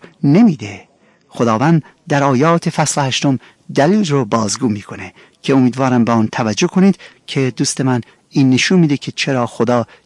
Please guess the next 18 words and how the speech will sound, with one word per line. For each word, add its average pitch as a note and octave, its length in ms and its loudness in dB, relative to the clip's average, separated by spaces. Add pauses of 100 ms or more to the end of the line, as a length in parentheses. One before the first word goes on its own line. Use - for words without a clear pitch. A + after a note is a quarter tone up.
جواب C#3+ 440 0
دعای G2+ 340 0
تو A#2+ 160 -6
رو A2 100 -2
نیز G2 260 -6 (240)
نمی‌دهد. E3 600 -2 (400)
هفت - 280 -4
آیه F3 260 2
اول D3 320 0
اینطور A2+ 300 -2
می‌گوید: F#2+ 420 -8 (680)
«کرنا D#3 560 2
را F3+ 260 2 (120)
به D#3 80 2
دهان D#3+ 380 4
خود B2 260 -4
بگذار، G#2+ 580 -2 (340)
او E3+ 280 4